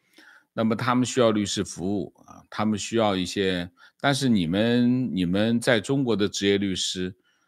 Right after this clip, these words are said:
能不能在本地提供服务，我觉得是有问题的，啊，所以我没办法判断这是不是，因为这件事情已经发生，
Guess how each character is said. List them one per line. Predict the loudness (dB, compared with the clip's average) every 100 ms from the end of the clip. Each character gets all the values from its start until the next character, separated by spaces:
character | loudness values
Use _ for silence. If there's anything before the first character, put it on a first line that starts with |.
| _
能 | -4 2 2
不 |
能 | 2 0
在 | 0
本 | 0 -4 -4
地 | -6
提 | -4
供 | -6 -6
服 | -6 -10 -6
务， | -6 -6 -8
我 | -8
觉 | -8 -8
得 | -8
是 | -6
有 | -6
问 | -6 -8
题 | -10 -16
的， | -20 -20 _ _ _
啊， | -14
所 | -4
以 | 0 0 -2 -6 -12 -18 -20 _ _ _ _ _ _
我 | -2 0 2 0 -4 -10 _ _ _
没 | 0 2
办 | 4 2
法 | 0
判 | -2 0 0
断 | 0 -2 -4
这 | -6
是 | -4 -4
不 |
是， | -4 -8 -12 -20 -20 -20 -20 _ _ _
因 | 2
为 | 4
这 | 6 6
件 | 6
事 | 4 2
情 | 4
已 | 4 4
经 | 2
发 | 2 2
生， | 0 -2